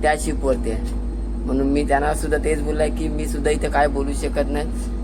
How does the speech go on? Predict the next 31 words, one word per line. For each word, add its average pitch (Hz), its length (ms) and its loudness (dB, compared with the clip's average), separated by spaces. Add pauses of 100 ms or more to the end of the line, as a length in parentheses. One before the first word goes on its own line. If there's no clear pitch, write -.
(120)
जिथपर्यंत 151 420 0
मी 160 160 2
या 156 220 4
शिपवरनं 165 460 2
माझ्या 156 340 0
शिपवरती 156 360 -2
नाही 156 200 0
पोहोचत, 139 300 -2
तिथपर्यंत 135 400 -2
मला 135 260 0 (1120)
थोडं 147 180 8
वेट 139 300 4
करावं 135 400 4
लागणार 117 320 0
आहे. 113 200 -4 (680)
तर 123 120 -2
बघू, 123 340 2 (220)
एजंट 139 400 2
तर 143 160 6
बोललाय 139 360 4
की 147 260 0 (1040)
काय 127 200 2
होते 131 300 2
ते 135 60 4
बघू 127 260 2
आपण 131 340 2
वगैरे. 123 300 0 (840)
इंडिया 139 340 4
एजंटच्या 143 460 4
जोडीला 143 240 2
थोडं 143 400 4